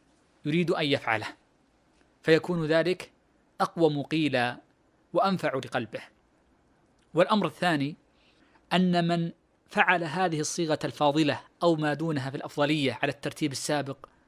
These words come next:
فإنه حينئذ يظهر صدقه وقيامه لأجل هذه العبادة، فالذي يستيقظ من النوم لأجل قيام الليل فقط ثم يرجع إلى نومه فهذا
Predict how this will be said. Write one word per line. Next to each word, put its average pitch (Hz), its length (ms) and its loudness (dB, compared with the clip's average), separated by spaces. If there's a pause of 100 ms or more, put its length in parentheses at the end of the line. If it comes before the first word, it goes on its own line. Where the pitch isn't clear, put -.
(840)
فإنه 190 460 2
حينئذ 180 580 0 (160)
يظهر 170 500 2 (120)
صدقه - 580 -4 (1040)
وقيامه 170 1160 0
لأجل 170 400 0
هذه 147 280 0
العبادة، 120 460 -4 (520)
فالذي 180 360 2
يستيقظ 175 520 -2
من 156 180 -4
النوم 156 400 -2 (120)
لأجل 170 380 -2
قيام 160 320 0
الليل 170 320 0
فقط - 380 -4 (120)
ثم 165 220 -2
يرجع 175 360 4
إلى 160 280 0
نومه 190 320 0 (640)
فهذا 170 880 0